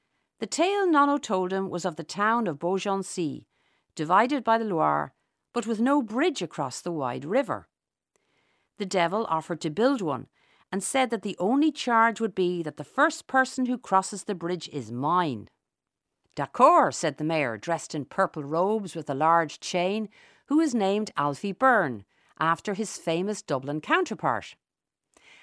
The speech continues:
As the story goes, Mayor Byrne outwitted the devil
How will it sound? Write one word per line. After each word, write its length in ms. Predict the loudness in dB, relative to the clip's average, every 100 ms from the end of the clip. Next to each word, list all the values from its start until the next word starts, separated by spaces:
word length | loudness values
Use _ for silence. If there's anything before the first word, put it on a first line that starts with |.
| _
As 220 | 2 2 2
the 100 | -6
story 420 | -2 0 2 0
goes, 480 | 0 0 0 -4 -4
Mayor 320 | -2 0 0
Byrne 380 | 0 0 0 0
outwitted 560 | 0 0 0 0 0 -2
the 80 | -2
devil 380 | -2 -2 -8